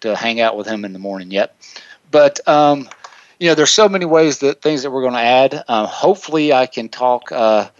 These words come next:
Boyd Bailey into, uh, helping us feed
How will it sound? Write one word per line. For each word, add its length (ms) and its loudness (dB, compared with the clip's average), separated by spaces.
Boyd 260 2
Bailey 420 2
into, 500 -6
uh, 280 4
helping 320 -4
us 140 -6
feed 440 -4